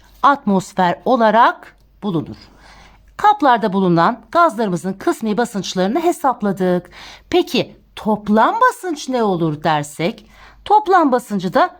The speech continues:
şu şekilde hesaplayabiliriz. Eğer bize toplam basınç sorulursa, N toplam eşittir P toplam çarpı V toplamdan. N toplamımız ne?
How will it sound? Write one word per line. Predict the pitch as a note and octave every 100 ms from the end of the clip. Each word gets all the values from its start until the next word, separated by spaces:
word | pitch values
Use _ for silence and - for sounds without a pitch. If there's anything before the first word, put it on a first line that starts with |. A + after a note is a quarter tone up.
| -
şu | - F#4+
şekilde | D4 B3 G#3+ C#4
hesaplayabiliriz. | C#4+ B3+ G#3+ G3+ G#3 A3 F#3+ D#3+ B2 - - - _ _ _ _ _ _ _ _ _ _ _ _ _ _ _ - _ _ _ _
Eğer | C4 A3 G#3
bize | F#3
toplam | B3+ B3 A3+ A#3+ A3
basınç | F#3+ - C4
sorulursa, | - F#3+ E3+ D3 - B2 - - - _ -
N | E4+ A4 A4
toplam | F4 E4 D#4+ D4 A3 E3+ - _ _
eşittir | C#4+ C#4+ D#4+ D#4+ - D3+ - _ _ -
P | D4+ F4+ F#4
toplam | F#4 F#4 F4 G4+ G#4+
çarpı | - D#4 C#4+ D4 D#4
V | C#4 C4+
toplamdan. | C4 B3+ A#3+ A#3+ G#3+ F#3 D#3+ - _ _ _ - - -
N | - G#4
toplamımız | - G#4 G#4 G4 G4 F#4+
ne? | D#4+